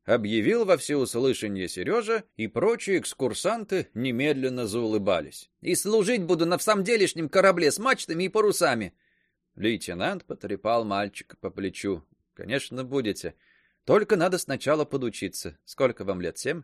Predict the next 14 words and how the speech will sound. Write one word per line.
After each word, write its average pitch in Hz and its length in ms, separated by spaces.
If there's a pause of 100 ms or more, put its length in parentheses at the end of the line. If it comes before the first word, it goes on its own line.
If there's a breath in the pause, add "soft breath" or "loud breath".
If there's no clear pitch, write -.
восемь?» 110 420 (260)
«Девять», 170 600 (320)
гордо 131 560
ответил 101 560
тот. 85 400
«Осенью 139 420
уже 151 220
в 139 40
гимназию». 156 640 (380)
«Это 87 160
хорошо», 113 540 (340)
серьезно 165 680
кивнул 123 420
Мичман. 87 480